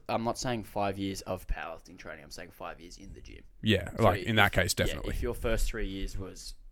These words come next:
Speaker 1: training for bodybuilding,
Speaker 2: Yeah.
Speaker 1: that still counts as gym experience.
Speaker 2: Yeah,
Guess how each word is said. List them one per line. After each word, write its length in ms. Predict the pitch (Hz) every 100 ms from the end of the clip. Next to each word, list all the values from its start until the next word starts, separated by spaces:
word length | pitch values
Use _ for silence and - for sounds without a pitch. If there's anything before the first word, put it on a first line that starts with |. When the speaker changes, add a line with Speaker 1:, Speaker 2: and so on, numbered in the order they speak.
| - -
Speaker 1:
training 400 | - - 92 98 87
for 300 | 92 92 - - - - - - -
bodybuilding, 460 | 92 95 87 - 101 - -
Speaker 2:
Yeah. 180 | 107 - - - -
Speaker 1:
that 160 | 95
still 220 | - - -
counts 360 | - 67 -
as 340 | 85 85 - - -
gym 180 | - 85
experience. 540 | 80 - 90 - - - -
Speaker 2:
Yeah, 140 | 101